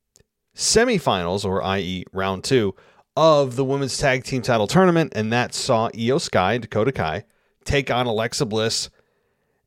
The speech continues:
and Asuka to advance in the women's tag team championship tournament, and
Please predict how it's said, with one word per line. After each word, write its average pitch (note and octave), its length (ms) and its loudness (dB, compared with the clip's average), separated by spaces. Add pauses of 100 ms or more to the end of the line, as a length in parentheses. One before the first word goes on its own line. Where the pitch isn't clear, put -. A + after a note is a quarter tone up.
(180)
and A2+ 280 -2
Asuka B2 640 0 (840)
to C#3+ 160 2
advance C3 400 0
in B2+ 80 -4
the A#2+ 60 -2
women's A2+ 260 -4
tag A2 220 0
team A2 180 -4
championship A#2+ 540 -2
tournament, F3+ 400 4 (480)
and F#3+ 540 0